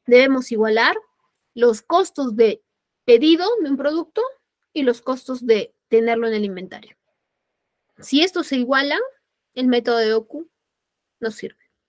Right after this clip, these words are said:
A lo largo del tiempo, este método ha sufrido variaciones, ¿sí?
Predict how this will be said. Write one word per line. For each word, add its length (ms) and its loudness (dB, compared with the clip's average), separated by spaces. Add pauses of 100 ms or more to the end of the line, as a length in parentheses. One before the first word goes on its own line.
(800)
A 100 0
lo 80 4
largo 240 4
del 180 0
tiempo, 300 -2
este 160 -6
método 260 -2
ha 80 -4
sufrido 380 0
variaciones, 680 -6
¿sí? 240 -4